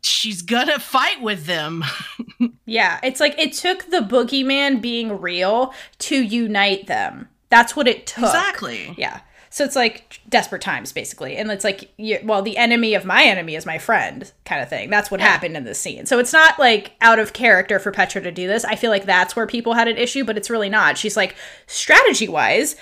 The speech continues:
Speaker 2: there's two witches now who can both fight against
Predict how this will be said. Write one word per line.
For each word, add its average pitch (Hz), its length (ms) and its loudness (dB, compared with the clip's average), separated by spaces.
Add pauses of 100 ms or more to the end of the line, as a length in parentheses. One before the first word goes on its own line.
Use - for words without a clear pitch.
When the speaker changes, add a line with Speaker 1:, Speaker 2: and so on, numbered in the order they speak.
(480)
Speaker 2:
there's 190 260 -2
two - 300 4
witches 175 500 0
now 117 280 -2 (100)
who 190 120 -2
can 196 200 -2
both 202 280 -2
fight 160 420 -4 (100)
against 196 460 -2